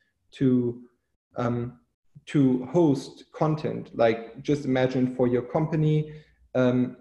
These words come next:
you have, like, these really important government secret documents in your intranet, and you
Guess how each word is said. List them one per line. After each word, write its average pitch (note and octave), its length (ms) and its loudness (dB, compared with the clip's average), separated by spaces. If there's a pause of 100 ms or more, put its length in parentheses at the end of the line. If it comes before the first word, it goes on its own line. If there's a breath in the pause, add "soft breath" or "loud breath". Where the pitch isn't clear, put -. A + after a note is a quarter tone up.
you C#3 80 6
have, C#3 220 4
like, A#2+ 260 2
these B2 300 0
really D3+ 320 2
important C#3 680 2 (140)
government C3 500 2
secret B2+ 640 0 (140)
documents B2+ 640 2
in C3+ 140 -2
your B2 200 2
intranet, C3 560 0
and B2+ 120 -4
you B2 260 2